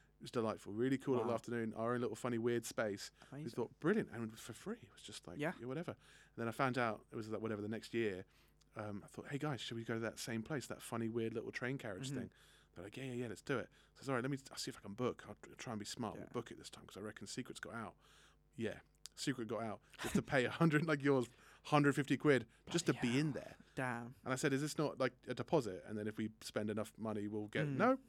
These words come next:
Speaker 1: just, go-, just
Speaker 2: Wow.
Speaker 1: you've gotta pay for the room."
Speaker 2: That is crazy.
Speaker 1: It's a lot of money just to
Speaker 2: Yeah.
Speaker 1: be in a place
Speaker 2: Yeah, <laughs> yes.
Speaker 1: <laughs> for an hour or
Speaker 2: Yeah.
Speaker 1: so.
Speaker 2: And you have to pay for additional food and drinks.
Speaker 1: Yeah, that's it. It's not like a package or
Speaker 2: Yeah.
Speaker 1: anything.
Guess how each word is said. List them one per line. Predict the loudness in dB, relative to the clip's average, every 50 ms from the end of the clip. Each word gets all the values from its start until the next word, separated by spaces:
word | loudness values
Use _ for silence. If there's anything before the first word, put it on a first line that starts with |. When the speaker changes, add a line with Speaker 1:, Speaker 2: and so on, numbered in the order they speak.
| -16
Speaker 1:
just, | -12 -12 -12 -12 -12 -14
go-, | -14 -14 -14 -16 -18 -16
just | -18 -18 -18 -18 -16 -10 -6
Speaker 2:
Wow. | -2 0 0 0 2
Speaker 1:
you've | 0
gotta | -2 -2 -4 -4
pay | -2 -2 -2
for | 0 -2
the | -4 -2
room." | 0 2 0 0 0 -2 -8 -14
Speaker 2:
That | -16 -16 -16 -16 -18 -16
is | -14 -14 -14 -14
crazy. | -14 -16 -16 -12 -8 -8 -6 -6 -8 -10 -14 -20 -20 -18
Speaker 1:
It's | -16 -12 -6
a | -2
lot | 0 4 4 6 4
of | 4 2
money | 2 0 0 0 -2
just | -4 -6 -8 -6 -4
to | -4 -4
Speaker 2:
Yeah. | -4 -6 _ 0
Speaker 1:
be | 2 2 2
in | 2 0
a |
place | -6 -8 -6 -4 -4 -4 -6 -10 -12 -14 -14 -10 -2
Speaker 2:
Yeah, | 0 0 2 2
<laughs> | 2
yes. | 2 2 2 2 0 0 -10
Speaker 1:
<laughs> | -10
for | -10 -2 0 2 2 2
an | 2 2
hour | 2 2 2 2 0 -2
or | -4 -2
Speaker 2:
Yeah. | 0 2
Speaker 1:
so. | 2 2 2 4 6
Speaker 2:
And | 8 8 8 6
you | 4 4 4
have | 4 2 2 -2
to | -10
pay | -2 0 2 2 2 0 -4
for | -6 -6 -6 -2
additional | -2 -2 -2 -2 -4 -4 -4 -6 -6 -6
food | -4 -4 -4 -4
and | -4 -4
drinks. | -6 -6 -6 -8 -16 -8 2
Speaker 1:
Yeah, | 4 4 6
that's | 4 2 0 0
it. | 0 2
It's | 2 0 0 -2
not | -2 -2
like | -2 -4 -6
a | -6
package | -4 -4 -4 -4 -4 -12 -10 -8
or | -6
Speaker 2:
Yeah. | -6
Speaker 1:
anything. | -6 -8 -10 -18 -20